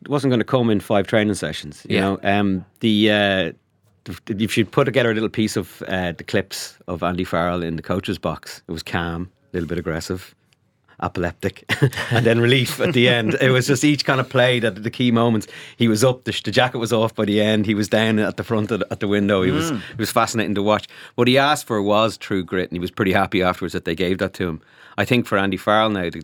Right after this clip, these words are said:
Speaker 1: the key thing, the real test of him as a head coach is the team selection for this week, because and, and the tactics and how they play and all that. And I think Easterby has a big handle in things. Bef-, like, before the game, we were watching the warm up, and it was <laughs> it seemed a bit,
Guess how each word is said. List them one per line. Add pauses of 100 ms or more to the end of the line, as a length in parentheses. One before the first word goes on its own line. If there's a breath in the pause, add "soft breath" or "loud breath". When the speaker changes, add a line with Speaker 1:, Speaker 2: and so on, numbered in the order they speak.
Speaker 1:
the
key
thing, (100)
the
real
test
of
him
as
a
head
coach
is
the
team
selection
for
this
week, (400 soft breath)
because
and,
and (100)
the
tactics
and
how
they
play
and
all
that.
And
I
think
Easterby
has
a
big
handle (500 soft breath)
in
things.
Bef-,
like,
before
the
game,
we
were
watching
the
warm
up,
and
it
was
<laughs>
it
seemed
a
bit,